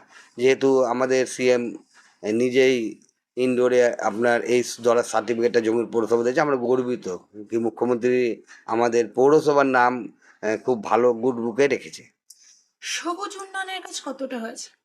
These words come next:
Speaker 1: সবুজ উন্নয়ন বলতে আপনার, আহ, বিভিন্ন ওয়ার্ডে তো এখন, আহ, গাছ লাগানোর কাজগুলো চলছে। তার সঙ্গে আমাদের যে,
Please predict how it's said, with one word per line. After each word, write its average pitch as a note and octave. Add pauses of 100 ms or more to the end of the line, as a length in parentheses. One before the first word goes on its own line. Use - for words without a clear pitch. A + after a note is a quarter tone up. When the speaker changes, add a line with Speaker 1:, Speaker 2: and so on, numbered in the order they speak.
(1200)
Speaker 1:
সবুজ D3+
উন্নয়ন D#3
বলতে D3
আপনার, C#3+
আহ, A#2
বিভিন্ন A2+
ওয়ার্ডে C#3+
তো C#3
এখন, C#3
আহ, A#2
গাছ A2+
লাগানোর C3+
কাজগুলো B2+ (420)
চলছে। C3
তার A#2+
সঙ্গে C3
আমাদের B2
যে, A#2